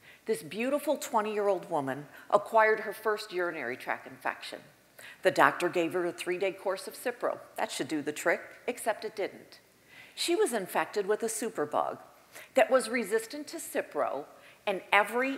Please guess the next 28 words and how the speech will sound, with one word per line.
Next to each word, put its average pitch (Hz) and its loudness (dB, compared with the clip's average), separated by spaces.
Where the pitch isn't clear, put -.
antibiotic 185 4
available. 147 -2
And 180 -8
she 233 -8
died 160 -4
at 165 -10
age 147 -8
twenty 139 -8
from 180 -4
her 202 -2
first - -4
U 139 -4
T - -12
I. 69 -6
Or 240 2
maybe 208 -2
it's 196 -6
when 185 -4
I 165 0
went 151 -2
to 170 -6
Vietnam 147 -4
and 202 0
the 185 10
hospitals 196 -4
are 190 -2
so 202 2
overcrowded, 220 0